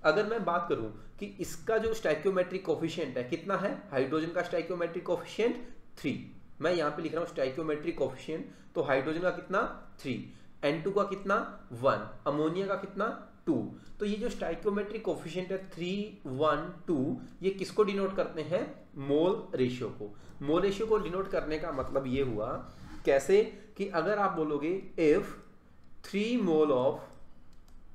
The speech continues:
three mole of H two reacts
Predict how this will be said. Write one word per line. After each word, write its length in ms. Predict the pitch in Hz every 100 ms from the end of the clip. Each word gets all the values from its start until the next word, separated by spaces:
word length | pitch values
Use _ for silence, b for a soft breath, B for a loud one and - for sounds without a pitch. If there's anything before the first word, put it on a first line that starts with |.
| - - - - - - -
three 200 | 190 202
mole 220 | 175 156 156
of 300 | 151 - 135
H 220 | 117 -
two 100 | 135 131 185 - - - - - - - - - - - - - - - - - - - -
reacts 480 | 123 147 190 -